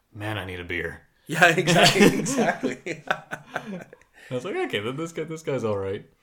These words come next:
Speaker 1: But yeah, like, the, the cast is,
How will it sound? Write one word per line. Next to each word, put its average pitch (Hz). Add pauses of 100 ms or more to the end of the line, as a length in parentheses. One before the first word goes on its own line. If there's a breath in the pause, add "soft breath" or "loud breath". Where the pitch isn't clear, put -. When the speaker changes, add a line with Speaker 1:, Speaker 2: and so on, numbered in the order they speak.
(640 soft breath)
Speaker 1:
But 180
yeah, 147
like, 107
the, 113 (220)
the 117
cast 127
is, 101